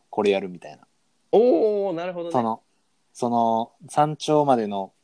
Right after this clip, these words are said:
Speaker 1: ちょっと中継ポイントで、
Speaker 2: うんうん。
Speaker 1: やっぱ、イベントを、もよ-、あの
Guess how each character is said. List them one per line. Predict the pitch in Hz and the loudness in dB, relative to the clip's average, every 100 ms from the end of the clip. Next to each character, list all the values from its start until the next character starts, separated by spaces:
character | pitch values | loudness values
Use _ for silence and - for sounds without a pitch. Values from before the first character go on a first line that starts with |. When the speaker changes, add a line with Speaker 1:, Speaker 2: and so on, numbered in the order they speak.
| _ - | _ -12
Speaker 1:
ち | |
ょ | 113 | -12
っ | |
と | |
中 | - 131 123 | -2 2 4
継 | 135 135 | 4 2
ポ | - | 0
イ | 139 | -4
ン | |
ト | 98 | -6
で、 | 92 92 92 | -4 -4 -4
Speaker 2:
う | |
ん | |
う | 131 | -8
ん。 | - 107 - _ _ _ _ _ _ _ _ _ | -10 -18 -20 _ _ _ _ _ _ _ _ _
Speaker 1:
や | 98 | -6
っ | |
ぱ、 | 90 - _ _ _ _ _ _ | -4 -6 _ _ _ _ _ _
イ | 127 | -2
ベ | 120 | 0
ン | 107 | -2
ト | 98 101 | -2 -2
を、 | 101 98 - _ _ _ _ _ _ | 0 -2 -8 _ _ _ _ _ _
も | 117 117 | -2 0
よ-、 | 110 | -2
あ | 107 | -6
の | 101 95 92 92 87 87 87 87 87 90 | -10 -10 -8 -10 -12 -14 -14 -14 -16 -20